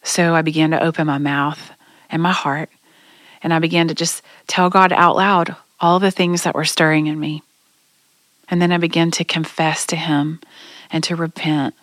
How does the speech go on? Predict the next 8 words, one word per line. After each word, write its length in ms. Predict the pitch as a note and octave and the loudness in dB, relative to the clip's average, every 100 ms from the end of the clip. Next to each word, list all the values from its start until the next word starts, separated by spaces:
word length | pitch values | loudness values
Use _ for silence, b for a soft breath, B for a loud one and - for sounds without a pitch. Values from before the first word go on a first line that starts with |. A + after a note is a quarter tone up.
| _ b b b - | _ b b b -8
for 220 | - D#3+ | -2 0
allowing 720 | D#3+ E3 E3 F#3+ G3+ G#3 G#3+ B B B | 2 4 4 4 2 0 -4 B B B
my 80 | E3 | -6
disappointment 920 | E3 E3+ G3+ - E3 D#3+ D#3+ D#3 - - _ b b b b | -2 -2 -2 -4 -2 -2 -2 -6 -8 -12 _ b b b b
to 120 | - E3+ | -10 -4
develop 720 | D#3+ D#3+ - F3+ F#3 D3+ - | -4 -4 -4 -2 0 -2 0
into 220 | D#3 D3 | -2 -2
anger. 540 | C#3 B2+ C#3 C#3 C3+ | -4 -4 -4 -6 -10